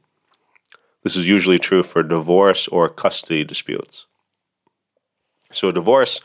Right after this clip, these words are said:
is a case when they're a husband and wife and they're separating, you know, legally separating so that they will be legally single again. A custody dispute is a case where you have a mother and a father and child or, or children,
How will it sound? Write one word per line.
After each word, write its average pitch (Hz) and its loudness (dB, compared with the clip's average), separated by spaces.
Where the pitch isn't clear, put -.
is 90 -10
a 90 -6
case 98 0
when 92 -2
they're 87 2
a 82 0
husband 95 0
and 82 -2
wife 147 0
and 95 0
they're 92 4
separating, 82 0
you 85 -6
know, 82 -8
legally 87 -2
separating 87 0
so - -10
that 85 -8
they 85 -2
will 80 -2
be 85 -6
legally 82 0
single 90 0
again. 57 -4
A 98 2
custody 123 0
dispute 101 -2
is 92 0
a 90 0
case 101 0
where 95 2
you 90 4
have 90 2
a 92 -4
mother 90 2
and 82 -2
a 80 -2
father 92 2
and 80 -6
child 85 0
or, 87 2
or 82 -6
children, 98 0